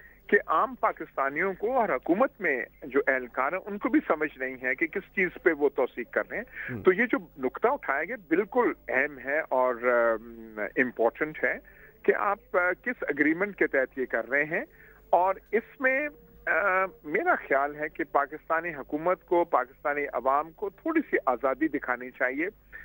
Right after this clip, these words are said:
Speaker 1: जिससे मतलब ये नहीं है कि आप अमेरिका की दुश्मनी लें,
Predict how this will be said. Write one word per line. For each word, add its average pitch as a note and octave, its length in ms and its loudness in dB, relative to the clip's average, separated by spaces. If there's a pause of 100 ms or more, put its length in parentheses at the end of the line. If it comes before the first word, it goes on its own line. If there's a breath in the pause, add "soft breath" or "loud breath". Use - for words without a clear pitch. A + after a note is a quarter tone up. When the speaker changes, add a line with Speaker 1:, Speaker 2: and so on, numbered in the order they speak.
(300 loud breath)
Speaker 1:
जिससे E3 520 2
मतलब D#3 480 -2
ये D#3 200 4
नहीं G3 140 0
है A3 140 2
कि A#3 140 0
आप D3+ 300 0
अमेरिका C#3+ 400 -2
की F#3+ 280 -10
दुश्मनी A3 500 -2
लें, C#3 260 -4